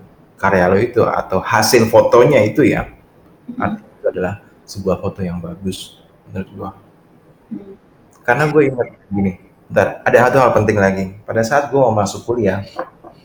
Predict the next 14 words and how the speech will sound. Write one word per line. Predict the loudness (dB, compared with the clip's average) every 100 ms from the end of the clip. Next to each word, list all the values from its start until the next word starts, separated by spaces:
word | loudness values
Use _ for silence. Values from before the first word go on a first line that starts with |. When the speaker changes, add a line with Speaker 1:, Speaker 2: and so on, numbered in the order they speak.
| -12
Speaker 1:
ada | -6 -6
seorang | -6 -8 -8
profesor | -8 -4 -4 -2 -8
di | -8
situ | -12 -8 -8 -8 -12 _ -20 -20 _ _ _ -6
menanyakan | -2 -2 -2 -4
ke | -6 -6
kita | -4 -4
anak-anaknya, | -6 -8 -10 -10 -14 -18 -20 -20 _ _ -20 -20 -14
"Kenapa | -6 -4 -2
kalian | 0 0 0 -2
pengen | -6 -6 -4 -4 -4
belajar | -6 -6 -6 -6
memotret | -6 -4 -2 -2 -6 -10